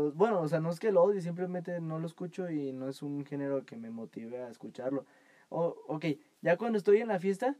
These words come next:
pues me tengo que obviamente saber una que otra de reggaetón, pues, para entrar en el ambiente, porque si no, pues, la neta,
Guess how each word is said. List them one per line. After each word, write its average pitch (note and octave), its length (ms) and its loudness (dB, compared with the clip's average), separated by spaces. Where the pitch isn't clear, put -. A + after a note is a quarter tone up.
pues F#3 140 0
me F3+ 120 0
tengo A3+ 240 0
que G#3 120 -2
obviamente G3+ 420 0
saber F3+ 320 -4
una F#3 200 -4
que E3+ 160 -8
otra E3+ 500 0
de D3+ 140 -2
reggaetón, D#3 520 -2
pues, F3 200 0
para F3 240 2
entrar F3 280 2
en F#3 100 -2
el F3 160 -2
ambiente, E3+ 420 -2
porque D3+ 280 -6
si D3+ 120 -6
no, D#3+ 160 -2
pues, E3+ 220 -6
la D#3 120 -2
neta, D#3+ 440 4